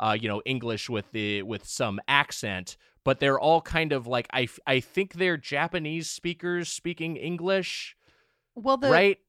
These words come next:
Speaker 2: there's the one British guy who just sounds like a British
Speaker 1: He just sounds
Speaker 2: guy.
Speaker 1: British, yeah. That's Adam Blake, yeah. But then
Speaker 2: Yeah.
Speaker 1: everyone else who's got, like, these na-, these accents, but they're not quite doing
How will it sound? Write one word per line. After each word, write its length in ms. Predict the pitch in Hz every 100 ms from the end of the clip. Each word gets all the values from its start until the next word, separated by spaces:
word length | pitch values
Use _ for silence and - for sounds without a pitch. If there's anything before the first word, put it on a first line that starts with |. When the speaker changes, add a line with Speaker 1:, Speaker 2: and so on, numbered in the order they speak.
| _
Speaker 2:
there's 240 | 269 277
the 160 | - 262
one 520 | 214 214 285 370 359
British 380 | 240 262 254 -
guy 300 | 202 180 170
who 100 | 175
just 300 | 165 196 -
sounds 440 | 185 180 170 151
like 160 | 170 160
a 60 | 135
British 240 | 175 196
Speaker 1:
He 60 | 220
just 100 | -
sounds 240 | 185 139
Speaker 2:
guy. 40 |
Speaker 1:
British, 340 | 156 120 85 -
yeah. 220 | 110 82 -
That's 180 | 147 165
Adam 220 | 160 143
Blake, 340 | 123 95 -
yeah. 220 | 107 85 - _
But 180 | - 156
then 80 | 185
Speaker 2:
Yeah. 60 | 180
Speaker 1:
everyone 260 | 196 185
else 180 | 180 170
who's 140 | 170
got, 160 | 135 147
like, 160 | 139 135
these 240 | 131 113
na-, 180 | 135 135
these 200 | 139 123 -
accents, 520 | 139 - - 123 -
but 180 | 127 131
they're 120 | 131
not 220 | 147 -
quite 480 | - 156 143 - 104
doing 560 | 135 135 127 120 110